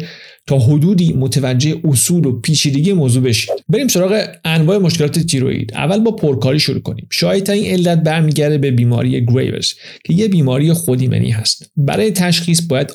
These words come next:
آزمایش آنتیبادی به اسم تی آر ای بی بدید. علت بعدی هم می‌تونه توی یه جور تومورهای سرطانی یا گره باشه که با سونوگرافی مشخص می‌شه.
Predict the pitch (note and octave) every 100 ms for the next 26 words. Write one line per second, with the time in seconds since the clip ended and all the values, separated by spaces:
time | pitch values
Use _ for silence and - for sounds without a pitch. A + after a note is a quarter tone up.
0 | - C3+ B2 B2+ D#3 - - A#2+ A2 B2+
1 | B2+ B2 B2 B2 C#3 - C3+ D3 C#3+ C#3+
2 | - - _ - - F#3+ G#2 D3 D3 D3+
3 | - - _ - C#3+ C#3 A#2+ C#3+ C3 -
4 | A2 G#2+ - _ - - - _ _ _
5 | - G#3 A3 G#3 G#3+ F3+ F#3 F3 F#3+ F#3+
6 | F3 E3+ F3+ F3 E3+ F3+ F3 E3+ E3+ -
7 | - - D#3 E3 E3+ C3+ C3+ C#3+ D#3 -
8 | C3 B2 A2 B2+ C#3+ D#3 C#3 B2+ C#3 C3+
9 | D3 C3+ G#2+ - - G#2+ C#3+ D3 - C#3+
10 | C#3+ C#3 C3 F#3 D#3+ A2+ G#2 A2 G#2+ -
11 | -